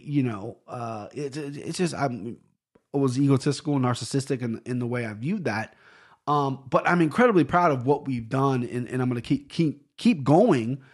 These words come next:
Sorry to stutter there, like Waterboy. I'm gonna keep going because I love doing it,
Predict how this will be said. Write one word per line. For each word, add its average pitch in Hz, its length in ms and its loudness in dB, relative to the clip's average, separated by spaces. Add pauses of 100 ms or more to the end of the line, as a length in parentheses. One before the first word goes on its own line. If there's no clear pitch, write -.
(300)
Sorry 151 200 -2
to 98 40 -10
stutter 147 380 0
there, 85 140 -8
like 90 100 -14
Waterboy. 110 500 -2
I'm 131 60 -4
gonna 143 120 2
keep 196 200 0
going 170 320 2
because 127 260 -2
I 120 60 -2
love 117 220 -6
doing 185 260 4
it, 101 200 -8